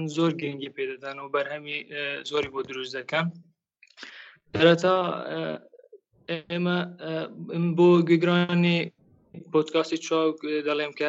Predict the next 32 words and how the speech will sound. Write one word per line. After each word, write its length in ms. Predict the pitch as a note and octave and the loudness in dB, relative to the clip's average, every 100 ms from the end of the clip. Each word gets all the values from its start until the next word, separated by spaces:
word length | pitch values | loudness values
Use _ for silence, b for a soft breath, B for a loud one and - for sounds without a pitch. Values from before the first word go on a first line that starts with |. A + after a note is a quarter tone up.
| D3+ | -2
لەوانەیە، 460 | D3 D3 D3+ D#3 D3+ D#3 | -2 -2 -2 -4 -6 -8
ئە، 180 | - D#3 D3 D3 | -10 -6 -6 -6
شارەزای 480 | C#3 D3+ D3 D3+ D3+ | -4 -2 -2 -4 -4
نەبی 220 | D#3+ D3+ - | -2 0 0
هەر 200 | - D3+ D#3 | -2 -2 -2
گویان 280 | D#3+ D#3 D3+ | 0 0 2
لە 100 | D3+ | 0
ڤی 140 | D3 D#3 | 4 4
ئار 180 | D3+ | 4
ببی، 280 | C#3+ C3 D3+ F3+ - b _ - | 0 -8 -8 -10 -14 b _ -14
ئە، 140 | D3 D3 D3 C#3+ - | -8 -6 -6 -8 -6
شارەزای 420 | D3 D3 D3 D#3 | -4 -4 -2 -4
نەبی 220 | D#3+ D3 | -2 -2
لەسەر 260 | C#3 C3+ C3+ | -4 -2 -4
ئەی 140 | C#3 | -2
ئار 180 | C#3 C3+ | -2 -4
و 120 | C3+ C3+ | -6 -8
ئێم 160 | C#3 | -8
ئار. 180 | C#3+ E3+ E3+ B B B B B | -8 -10 -12 B B B B B
سەرەتا 320 | D#3+ D#3+ F#3+ | 2 4 6
بزانین 460 | F3+ E3+ F3+ F3 F3+ | 4 2 0 2 2
ڤی 120 | E3+ E3+ | 2 2
ئار 180 | F3 F3 | 0 -2
چییە؟ 320 | - F3 D3 D3 | 0 2 2 0
ڤی 120 | C#3 | 0
ئار 200 | D#3+ E3+ E3+ E3+ E3 | 0 0 -2 -8 -12
کورتکراوەی 680 | - D#3+ - D#3 D#3+ E3+ E3+ E3 | -6 -4 -2 2 4 4 4 2
ڤیرچوال 460 | D3+ D3+ D3+ D#3 D3+ | 4 2 4 2 4
ریالیتیە. 680 | D3+ D3+ D3+ D3+ E3+ C#3 C#3 D#3+ _ b b _ _ _ _ D3+ | 2 0 0 -4 -2 0 -2 -8 _ b b _ _ _ _ -4
ئەگەر 240 | D3+ D#3+ | 2 4
وەری 240 | E3+ F3+ | 4 2
بگەڕین، 460 | F3 F3 F3 F3 F3 | 2 0 0 -2 -2